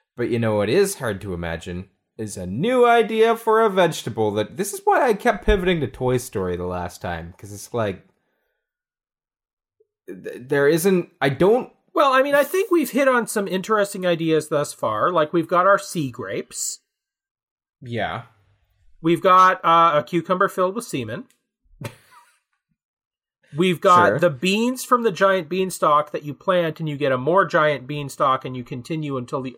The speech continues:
Speaker 2: whole earth is nothing but a giant bean.
Speaker 1: You know what I keep thinking of? I just can't shake this mental image of how in Super Mario R P G, to get to Nimbus Land, you
Speaker 2: Uh-huh.
Speaker 1: climbed up the beanstalk.
Speaker 2: Yeah, yeah.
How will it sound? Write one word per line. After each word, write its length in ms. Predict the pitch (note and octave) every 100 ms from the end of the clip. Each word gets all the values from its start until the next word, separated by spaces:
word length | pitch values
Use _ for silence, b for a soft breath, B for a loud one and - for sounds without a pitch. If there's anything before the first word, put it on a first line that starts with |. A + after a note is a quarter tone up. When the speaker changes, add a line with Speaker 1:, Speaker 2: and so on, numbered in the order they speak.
| _
Speaker 2:
whole 380 | - E3 D#3 C3+
earth 340 | C#3+ D3 C3 C3+
is 140 | A#2
nothing 320 | C3+ - B2+
but 200 | A#2+ A#2+
a 60 | A2+
giant 360 | A#2 A#2 F#2
bean. 360 | F#2 C#3 F2+ A2+ _ _ _ _ _ B B B B
Speaker 1:
You 120 | - A#3+
know 80 |
what 120 | A4+ F#4+
I 40 |
keep 540 | - - - F#3+ A3+ -
thinking 440 | - D#3+ D3 D#3+
of? 220 | D#3+ F#3
I 60 | C#3+
just 260 | B2+ D#3+ -
can't 400 | - E3+ G#3 -
shake 320 | - E3 D#3+
this 140 | D#3+
mental 340 | D3 C3+ C3+ A2
image 500 | A2 A2+ B2+ - _ _ _ _ _ B2
of 160 | C3
how 600 | - C#3 C3+ C3 C3 - -
in 160 | A#2+
Super 240 | A#2 D3 D3
Mario 260 | D3 D3+
R 140 | C#3 C3+
P 140 | C#3
G, 340 | A2+ A#2 C#3 D3
to 140 | C3+
get 180 | C3+ C3
to 80 | A2
Nimbus 400 | A2+ B2 C#3+ D#3
Land, 480 | D3 D3 D3+ D3+ -
you 180 | C3+ A#2+
Speaker 2:
Uh-huh. 80 | -
Speaker 1:
climbed 300 | C#3 C3 A#2
up 200 | A#2 -
the 60 | C#3+
beanstalk. 800 | D#3 D#3 D#3+ - D#3+ D3+ D3+ - _ _ _ -
Speaker 2:
Yeah, 140 | C3
yeah. 160 | C3